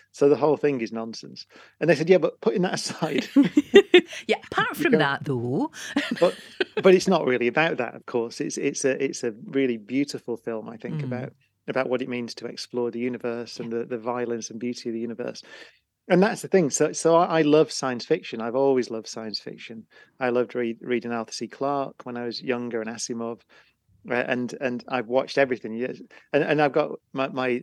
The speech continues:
Speaker 1: thirteen-year-old son now. I'm introducing him to things like Space nineteen ninety-nine, which
Speaker 2: <gasps> For
Speaker 1: if you're of a
Speaker 2: goodness
Speaker 1: particular vintage, you'll
Speaker 2: sake.
Speaker 1: remember.
Speaker 2: I remember
Speaker 1: Yeah.
Speaker 2: that. Oh, my goodness me!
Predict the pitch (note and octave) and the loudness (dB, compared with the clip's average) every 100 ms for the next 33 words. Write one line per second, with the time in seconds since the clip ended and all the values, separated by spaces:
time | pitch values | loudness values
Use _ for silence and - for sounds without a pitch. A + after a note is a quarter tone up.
0 | - C#3 C3 C#3 C3+ A#2+ A2+ - B2 A#2 | 0 0 0 -2 -2 -2 -4 -4 -6 -6
1 | A2+ A#2 B2 C3 A#2 A2+ B2 A#2+ B2 A#2 | -8 -10 -8 -8 -8 -4 -4 -4 -8 -8
2 | A#2 A#2+ A#2 A2+ - - B2 - A#2 A2 | -10 -10 -8 -8 -8 -4 -4 -4 -10 -8
3 | B2 A#2 A#2 A#2 A#2+ B2+ B2 - - - | -8 -8 -8 -8 -8 -8 -8 -8 -10 -16
4 | - - D#3 A#2 - D3+ F3 G3+ G3+ - | -12 -6 -4 -2 -2 0 -2 0 0 0
5 | - A#3 C#4 E4 D#4+ A3 E3+ - F#3 G#3+ | -2 0 0 0 -2 -4 -4 0 0 2
6 | G#3 G3+ C#4 B3 A3+ B3+ E4 F4+ F4 E4 | 0 0 0 0 0 -2 -2 -4 -2 -2
7 | G#3 A#3+ F4+ G4 F3+ A#3+ B3 C#3+ C3+ D3+ | -2 -4 -4 -6 -4 -4 -2 -4 -6 -8
8 | D3+ F3 | -6 -8